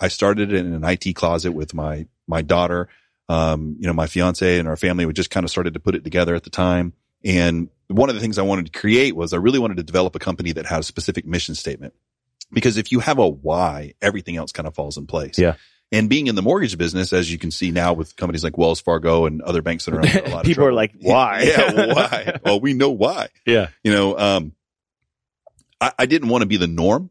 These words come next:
Speaker 1: That was
Speaker 2: Yeah.
Speaker 1: kinda my business style. And I wanted to create a company that, to be completely honest with you, actually cared. Like,
Speaker 2: Mm-hmm.
Speaker 1: really cared.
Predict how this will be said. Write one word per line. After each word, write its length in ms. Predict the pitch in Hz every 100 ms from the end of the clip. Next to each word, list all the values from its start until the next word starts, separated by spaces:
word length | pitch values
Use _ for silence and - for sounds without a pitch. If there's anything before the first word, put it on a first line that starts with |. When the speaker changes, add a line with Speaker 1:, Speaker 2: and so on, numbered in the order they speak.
| _
Speaker 1:
That 80 | 90
was 60 | 82
Speaker 2:
Yeah. 40 |
Speaker 1:
kinda 140 | 107 98
my 80 |
business 380 | 82 95 95 113
style. 420 | - 113 117 120 - _ _ _ -
And 100 | 107
I 40 |
wanted 320 | 110 135 156
to 60 | 147
create 240 | - 120
a 60 | 110
company 600 | - 92 82 85 85 82 _ _ _ _ _ _ -
that, 200 | 113 -
to 100 | 101
be 140 | 117
completely 420 | 107 - 95 - 80
honest 220 | 85 -
with 80 | 101
you, 100 | 92
actually 340 | 78 - 73
cared. 340 | - 85 62 - _
Like, 120 | - 92
Speaker 2:
Mm-hmm. 180 | 95
Speaker 1:
really 220 | 135 139 120
cared. 300 | 104 76